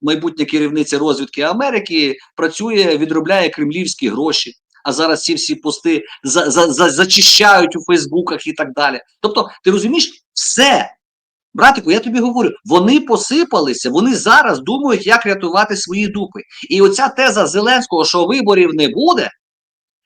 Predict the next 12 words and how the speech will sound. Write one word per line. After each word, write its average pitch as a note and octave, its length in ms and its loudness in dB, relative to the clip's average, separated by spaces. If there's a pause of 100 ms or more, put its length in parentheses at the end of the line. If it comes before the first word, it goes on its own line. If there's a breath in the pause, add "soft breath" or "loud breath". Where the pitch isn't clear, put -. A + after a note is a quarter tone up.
(340)
це B3 160 4
єдиний B3+ 420 2
момент, B3 320 2
якщо C#4+ 260 2
вони C4 240 0
ще C4 220 4
не B3 180 2
встигли D#3+ 680 0 (200)
приготувати A3 640 4
собі F#3+ 280 -6
золоті F#3+ 400 -2
парашути, D#3 720 -2